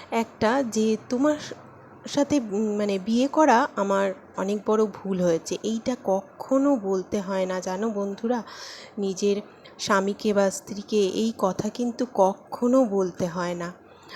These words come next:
আর এদিকে দেখো, আমি জল ভরছি, আর ওদিক থেকে যে ব্যাড ওয়াটার পড়ছে, সেটা আমি নষ্ট হতে দিই না, এভাবে ভরে রাখি, এগুলো দিয়ে আমি সবজিপাতি ধুয়ে নিই।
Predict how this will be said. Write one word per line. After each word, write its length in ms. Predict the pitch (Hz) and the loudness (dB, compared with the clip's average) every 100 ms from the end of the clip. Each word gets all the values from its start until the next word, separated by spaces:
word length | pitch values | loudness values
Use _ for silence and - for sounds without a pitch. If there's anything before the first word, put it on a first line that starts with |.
| - - | -14 0
আর 80 | 226 | 2
এদিকে 340 | 214 233 247 | 2 2 2
দেখো, 300 | 220 214 254 | 2 2 0
আমি 180 | 254 254 | 2 2
জল 600 | 196 202 202 220 220 196 180 | 6 8 8 6 4 2 -2
ভরছি, 560 | 190 208 - - 294 349 | -2 -2 -2 0 2 4
আর 300 | 220 196 190 | 4 4 4
ওদিক 280 | 196 196 - | 2 -2 -6
থেকে 200 | - 226 | -6 -2
যে 120 | 233 233 | 0 2
ব্যাড 380 | 190 175 185 | 4 4 6
ওয়াটার 300 | 220 226 254 240 | 6 6 4 2
পড়ছে, 400 | 262 262 - 370 494 - - - - | 0 0 2 2 2 -2 -14 -14 -6
সেটা 300 | - 240 247 | -2 4 6
আমি 160 | 240 254 | 6 4
নষ্ট 380 | 208 208 - | 4 4 4
হতে 240 | 269 269 269 | 4 6 2
দিই 200 | 208 208 | 0 2
না, 180 | 208 285 | 4 4
এভাবে 360 | 226 220 226 | 4 4 4
ভরে 360 | 202 180 226 240 | 4 4 6 8
রাখি, 340 | 190 - 285 | 6 4 2
এগুলো 280 | 254 208 208 | 2 4 2
দিয়ে 260 | 185 208 202 | 2 2 4
আমি 200 | 208 349 | 4 0
সবজিপাতি 760 | - 202 180 202 208 196 - - - - - 214 | 0 0 0 -2 0 0 0 -2 -4 -20 -12 -4
ধুয়ে 300 | 180 196 180 | 0 2 2
নিই। 180 | 165 | 0